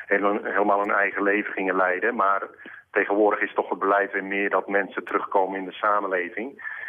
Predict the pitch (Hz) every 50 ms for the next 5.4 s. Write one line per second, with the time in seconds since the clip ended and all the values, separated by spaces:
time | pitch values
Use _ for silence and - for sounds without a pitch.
0 | - - - 104 98 98 98 104 95 98 92 - - 110 104 98 101 98 107 110
1 | 107 - 107 101 98 98 - - - 120 104 - - 101 95 92 92 92 95 92
2 | - - - - - _ _ _ _ _ - 107 101 - - 104 95 95 - 104
3 | 101 101 101 98 98 95 101 104 104 104 - - 101 98 98 95 101 98 92 -
4 | - 113 95 95 92 87 - - - - - - - - - 104 98 92 92 92
5 | 90 92 92 90 90 90 90